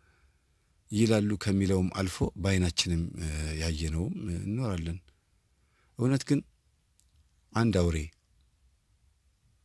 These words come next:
ለዚያውም ሰው ካገኘ ቅርጥፍ አድርጎ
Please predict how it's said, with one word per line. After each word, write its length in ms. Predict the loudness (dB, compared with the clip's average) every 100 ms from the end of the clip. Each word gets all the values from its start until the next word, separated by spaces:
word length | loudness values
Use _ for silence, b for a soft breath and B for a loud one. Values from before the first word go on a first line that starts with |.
| _ _ _
ለዚያውም 480 | 0 2 2 2 0 -2 _ _ _ _ _ _ _ _ -2
ሰው 220 | 2 2
ካገኘ 300 | 2 0 0
ቅርጥፍ 340 | 0 -4 -6 -2
አድርጎ 220 | -2 0